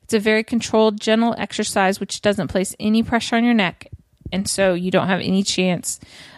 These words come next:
of hurting yourself. Fourth one, lower back extension. Lower back extension keeps your back supple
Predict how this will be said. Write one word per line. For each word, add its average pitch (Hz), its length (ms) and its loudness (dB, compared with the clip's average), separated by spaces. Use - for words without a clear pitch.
of - 160 -2
hurting - 420 0
yourself. - 640 -6
Fourth - 360 0
one, 196 480 2
lower 214 480 2
back 208 400 -2
extension. - 1120 -8
Lower 233 220 4
back 302 200 -2
extension 226 800 -2
keeps 220 260 -4
your 226 100 -2
back 202 260 0
supple - 800 -2